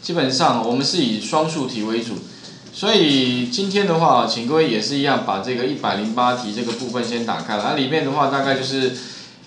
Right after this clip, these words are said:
呃，一些几个比较重要的点，大概第一个啊，你就把这个档一百零八题这个叫购物流程哈，然后它主要是什么啊？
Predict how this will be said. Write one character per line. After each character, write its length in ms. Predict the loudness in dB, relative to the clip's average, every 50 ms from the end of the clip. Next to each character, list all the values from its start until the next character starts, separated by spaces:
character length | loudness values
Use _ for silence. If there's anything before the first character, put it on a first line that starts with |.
| -12 -6
呃， 280 | -2 0 0 0 0 0
一 120 | 0 2
些 680 | 2 2 4 4 6 4 4 4 4 4 4 4 2 0 -6 -10 -14 -16 -18 -16 -8
几 240 | -4 -4 -2 -2 0
个 120 | 0 0
比 120 | -2 0 0
较 140 | 0 0 2
重 180 | 2 0 0
要 80 | 2 2
的 140 | 2 2 2
点， 200 | 0 -2 -2 0
大 80 | 2 2
概 100 | 2 2
第 180 | 2 0 -2 0
一 40 |
个 180 | 0 0 0 0
啊， 60 | 0 0
你 60 | -2
就 80 | -2
把 160 | 0 0 0 0
这 140 | 0 -2
个 160 | -2 0 -2 0
档 220 | 0 -2 -4 -4 -8 -12 -8
一 140 | -8 -4 0
百 160 | 0 2 2
零 100 | 0 0
八 220 | 0 0 0 0
题 160 | 0 -2 -4 -4
这 80 | -4
个 80 | -4 -2
叫 160 | -2 -2 -2 -2
购 120 | 0 0
物 200 | 0 0 0 0
流 200 | 0 0 0 -2
程 320 | -2 -4 -4 -4 -6 -4 -2
哈， 260 | -2 -2 -2 -2 -6 -12 -14 -16 -16 -16 -16 -18 -20 -20 -20 -20 -20 -20 -18 -8
然 240 | -2 0 0 0 2
后 640 | 2 2 4 4 4 4 4 4 4 2 2 0 -2
它 240 | -2 0 2 2 2
主 200 | 0 -2 0 2
要 200 | 4 4 4 2
是 160 | 2 0 -2
什 80 | -2
么 120 | -2 -2 -2
啊？ 200 | -2 -4 -6